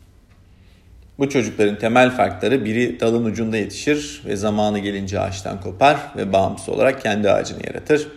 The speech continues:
ve kendi meyvelerini yetiştirir tohumlarından. Ancak patates çocuğumuz ise daha çok ana gövdeye bağlıdır, bir yumru olarak büyür ve ruhsal fiziksel anlamda asla gövdeden kopamaz.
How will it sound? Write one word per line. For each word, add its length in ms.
ve 120
kendi 320
meyvelerini 540
yetiştirir 540
tohumlarından. 680
Ancak 360
patates 420
çocuğumuz 480
ise 520
daha 220
çok 300
ana 200
gövdeye 540
bağlıdır, 800
bir 140
yumru 340
olarak 440
büyür 540
ve 60
ruhsal 440
fiziksel 460
anlamda 360
asla 320
gövdeden 540
kopamaz. 540